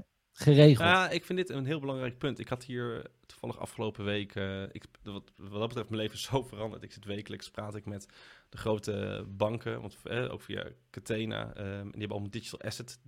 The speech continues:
Speaker 2: desks. Dus ik praat met bijvoorbeeld, hè, de I N G, A B N, eh, Rabo, maar ook, eh, verschillende andere,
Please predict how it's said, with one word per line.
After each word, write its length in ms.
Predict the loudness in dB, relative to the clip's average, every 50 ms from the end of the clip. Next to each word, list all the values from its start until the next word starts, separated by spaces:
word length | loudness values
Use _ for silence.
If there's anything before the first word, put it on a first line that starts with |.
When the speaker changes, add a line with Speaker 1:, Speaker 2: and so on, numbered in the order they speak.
| -8 _
Speaker 2:
desks. 380 | -4 -4 -4 -6 -10 -14 -12
Dus 200 | -10 -10 -10 -10
ik 100 | -12 -14
praat 160 | -14 -12 -12
met 120 | -12 -12 -12
bijvoorbeeld, 320 | -12 -12 -10 -6 -6 -6
hè, 80 | -6 -6
de 80 | -8 -8 -8
I 20 | -8
N 40 | -8
G, 300 | -6 -6 -4 -4 -4 -4
A 120 | -6 -8 -8
B 80 | -6
N, 400 | -4 -4 -4 -2 -4 -6 -6 -6
eh, 380 | -8 -8 -8 -8 -8 -10 -10 -12 -14 -14 -12
Rabo, 360 | -10 -8 -8 -8 -6 -6 -6
maar 140 | -6 -6 -8
ook, 160 | -8 -10 -10
eh, 60 | -12 -12
verschillende 500 | -12 -12 -10 -10 -8 -8 -8 -10 -12 -10
andere, 360 | -10 -10 -10 -10 -12 -12